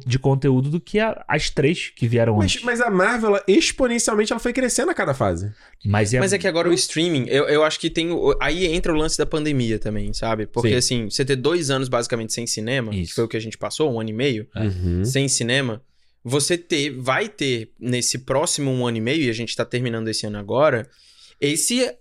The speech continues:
Speaker 3: achatamento de calendário, assim, tipo, não adianta, você vai ter muita coisa, muita coisa aconteceu,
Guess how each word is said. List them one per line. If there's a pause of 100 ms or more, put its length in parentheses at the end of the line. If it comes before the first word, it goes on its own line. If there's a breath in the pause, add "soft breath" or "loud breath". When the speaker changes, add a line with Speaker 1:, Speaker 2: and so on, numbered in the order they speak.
(120)
Speaker 3:
achatamento
de
calendário,
assim,
tipo,
não
adianta,
você
vai
ter
muita
coisa,
muita
coisa
aconteceu,